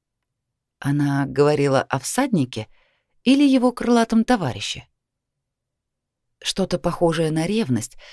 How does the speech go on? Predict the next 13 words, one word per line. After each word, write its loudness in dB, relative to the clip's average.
заставило 2
Варю -2
отвести -4
взгляд -2
от -10
окна. -10
Ей 6
не 10
нужно 4
было 0
видеть -4
лицо -4
всадника. -12